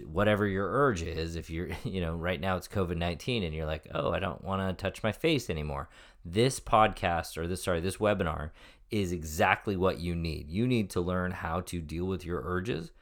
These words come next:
in the moment, and this is going to be exactly what you need. So if you wanna register to come to that webinar, you can do it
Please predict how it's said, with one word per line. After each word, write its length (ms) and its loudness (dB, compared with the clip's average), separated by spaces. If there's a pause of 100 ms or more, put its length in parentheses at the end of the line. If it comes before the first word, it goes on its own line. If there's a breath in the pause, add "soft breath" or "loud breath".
(600 soft breath)
in 400 4
the 100 2
moment, 720 2
and 220 -2
this 240 0
is 100 -4
going 340 0
to 100 -6
be 380 -2
exactly 460 -4
what 160 -2
you 80 -4
need. 220 -6
So 120 -2
if 80 -2
you 80 0
wanna 160 2
register 640 4 (280 loud breath)
to 80 -6
come 420 2
to 160 2
that 480 2
webinar, 640 0 (380 loud breath)
you 160 0
can 160 2
do 200 4
it 140 2